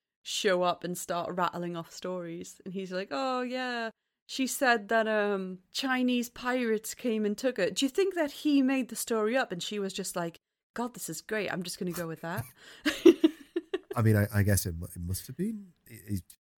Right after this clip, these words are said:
Speaker 2: it would be great if he somehow did know that she was faking it. Like, she, he was, like,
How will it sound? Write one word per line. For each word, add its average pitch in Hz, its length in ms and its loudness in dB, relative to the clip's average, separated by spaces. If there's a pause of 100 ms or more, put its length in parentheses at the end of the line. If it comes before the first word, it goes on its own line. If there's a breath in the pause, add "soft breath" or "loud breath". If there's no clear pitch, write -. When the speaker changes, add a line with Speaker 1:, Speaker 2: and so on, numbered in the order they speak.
(240)
Speaker 2:
it - 40 2
would 120 100 4
be 131 100 2
great 139 300 4
if 131 140 -2
he 104 460 2 (160)
somehow 101 560 -2
did 98 320 -2
know 95 600 0 (120)
that 92 240 -6
she - 140 -18
was 85 200 -14
faking 92 480 -6
it. 87 140 -16
Like, 82 240 -20 (380)
she, - 380 -6
he 110 220 4
was, 92 500 0 (560)
like, 85 320 -10